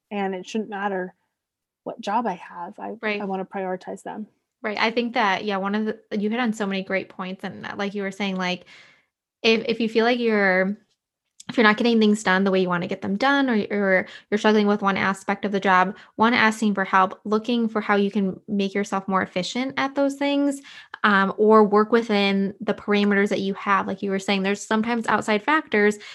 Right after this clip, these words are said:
Speaker 2: that affect our jobs, and, like, utilizing a problem-solving model to help figure that out, um, can be really helpful. And like you said, like, leave when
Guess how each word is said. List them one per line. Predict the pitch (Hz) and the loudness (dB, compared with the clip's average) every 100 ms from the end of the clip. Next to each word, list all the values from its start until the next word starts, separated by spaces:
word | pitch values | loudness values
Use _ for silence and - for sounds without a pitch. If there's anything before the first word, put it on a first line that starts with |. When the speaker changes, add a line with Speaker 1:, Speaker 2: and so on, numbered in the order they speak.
| - | -4
Speaker 2:
that | 208 | 0
affect | 202 - 196 202 - - - _ _ _ - - - | 0 4 4 4 -2 -16 -16 _ _ _ -16 -10 0
our | 196 196 | 2 4
jobs, | 208 202 202 202 202 - - | 6 6 8 6 2 -6 -6
and, | 208 196 190 190 190 - - _ _ - | -2 2 2 2 -2 -8 -20 _ _ 2
like, | 208 208 220 214 _ _ | 2 2 -14 -14 _ _
utilizing | - 233 254 254 226 220 208 202 196 196 - | 0 4 6 6 6 4 0 -2 -4 -8 -12
a | |
problem-solving | - 202 202 208 196 190 185 | 0 0 2 -2 -2 -2 -2
model | 185 185 196 | 0 0 -2
to | 202 | -6
help | 202 196 190 185 _ - | -6 -2 -2 -4 _ -10
figure | 202 190 | -4 -2
that | 190 185 | -2 0
out, | 185 226 240 - - - - | 2 0 0 -8 -20 -20 -4
um, | 202 190 - 220 233 - _ _ _ | 0 0 0 -4 -10 -16 _ _ _
can | - 233 | -2 0
be | 226 226 | 2 2
really | 214 208 | 2 0
helpful. | - 190 - 285 302 | 0 -4 -2 0 2
And | 294 220 | 2 2
like | 214 214 | 2 0
you | |
said, | 214 220 | -2 0
like, | 196 190 196 | 0 -2 0
leave | 202 220 233 254 254 247 - - _ 220 | 2 2 2 0 -2 -8 -18 -20 _ 0
when | 208 202 196 196 196 196 | 2 4 2 0 -2 -4